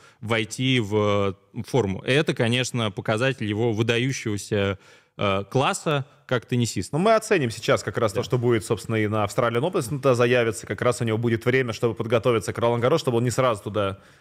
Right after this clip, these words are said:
Speaker 2: нырнул с, э, непонятно какими перспективами. Мы с тобой затронули тему медиа как раз, и вот то, как его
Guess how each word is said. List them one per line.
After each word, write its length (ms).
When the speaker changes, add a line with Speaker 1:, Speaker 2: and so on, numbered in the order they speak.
Speaker 2:
нырнул 680
с, 200
э, 420
непонятно 760
какими 200
перспективами. 540
Мы 120
с 40
тобой 220
затронули 440
тему 420
медиа 440
как 180
раз, 300
и 40
вот 220
то, 160
как 240
его 420